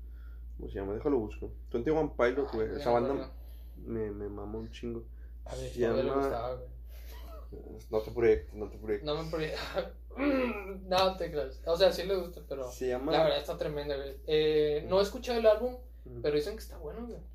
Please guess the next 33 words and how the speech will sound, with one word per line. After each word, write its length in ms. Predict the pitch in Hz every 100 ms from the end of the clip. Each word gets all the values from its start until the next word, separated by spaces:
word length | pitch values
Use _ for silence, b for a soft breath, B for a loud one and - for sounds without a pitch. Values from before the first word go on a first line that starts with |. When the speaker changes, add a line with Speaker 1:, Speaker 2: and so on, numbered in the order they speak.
| -
Speaker 2:
Hubo, 240 | 165 190 214
creo 200 | 220 220
que 100 | 226
un, 100 | 220 214 214 190
un, 220 | 165 175
eh, 420 | 190 185 165 147 147 -
un 100 | 151
directo, 380 | 175 165 165 196
¿no? 160 | 190 - - -
Speaker 1:
Sí, 300 | - 117 117
güey. 180 | 107 104 -
Speaker 2:
Estuvo 140 | -
Speaker 1:
Eh, 40 | 151
Speaker 2:
bueno. 160 | 147
Speaker 1:
es 180 | 139 131
lo 140 | 131 -
que 100 | 160
iba 100 | 175
a 40 |
recomendar. 520 | 175 156 123 113 110 - - B B -
Pero 220 | 131 139
lo 140 | 139
que 100 | 139
quería 300 | - 139 135
que 720 | 135 185 180 - - - - -
recomendar, 540 | - - 117 110 123 - - 117
hay 160 | 120 127
una 500 | 131 135 139 131 113 - - - - B B B B B B - -
canción 480 | 117 113 113 123 139 - - - -
Speaker 2:
Ujú. 260 | 135 135 160 - -
Speaker 1:
que 120 | 120
se 160 | - 110
llama 760 | 101 101 104 110 113 113 110